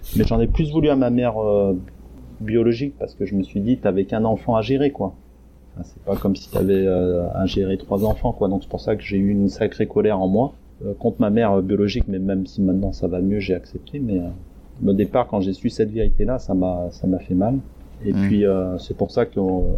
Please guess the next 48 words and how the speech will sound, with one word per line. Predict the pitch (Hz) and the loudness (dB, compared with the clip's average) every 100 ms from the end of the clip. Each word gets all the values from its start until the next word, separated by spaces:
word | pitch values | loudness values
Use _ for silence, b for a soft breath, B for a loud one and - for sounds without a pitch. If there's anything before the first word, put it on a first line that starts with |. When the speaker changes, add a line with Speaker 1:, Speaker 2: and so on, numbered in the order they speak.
| - | -2
Speaker 1:
à | 92 | -4
maintenant, | 92 95 104 120 127 107 | -2 0 2 2 2 2
euh, | 92 90 | 0 -2
à | 92 | -2
l'heure | 92 92 | 0 2
d'aujourd'hui, | 95 95 95 | 2 0 2
on | 135 101 | 2 2
est | 101 | 0
très, | - - 120 | -6 -4 -4
très | - | -4
proches, | - 120 127 - - | -2 0 0 -2 -10
proches, | - 127 147 - - - | -2 0 0 -4 -6 -4
comme | - 113 110 | 2 4 4
des | 101 | 2
frères | 107 - 104 | 0 0 -2
et | |
sœurs, | 98 165 139 | 0 0 0
quoi. | - | -2
On | 92 | -4
se | - | -2
taquine, | - 92 - 113 110 | -2 -2 0 2 2
on | 104 | 2
charrie, | 90 - 98 98 110 110 | 0 0 0 2 2 2
euh, | 98 90 | 2 2
comme | 101 95 | 2 4
des | 98 | 4
gamins | 98 98 104 | 2 2 4
de, | 95 92 92 90 | 4 2 2 2
de | 92 | 0
quatorze | 85 98 101 110 | -2 -2 0 0
ans, | 147 143 | 0 0
quoi. | 107 95 - | -2 -4 -4
Et | 95 | -6
donc | 92 92 | -2 0
maintenant, | 98 92 104 110 101 | 2 2 2 2 2
euh, | 92 90 90 | 0 -2 -4
je, | 87 90 90 92 - - - | -4 -4 -4 -8 -12 -14 -10
je | - 101 | -4 -4
suis | - 101 | -2 -4
très, | - 113 110 | -2 0 0
très, | - 117 | 0 0
euh, | 117 107 104 101 95 92 90 - - - | 2 4 4 4 2 0 -2 -8 -20 -14
soudé, | - - 110 123 131 | -6 -2 0 4 4
très | 131 131 | 4 0
protecteur | - - 123 - - 131 113 | -2 0 -2 0 -2 0 0
avec | 123 123 | 0 -2
elle, | 135 123 | -6 -6
quoi. | 107 | -8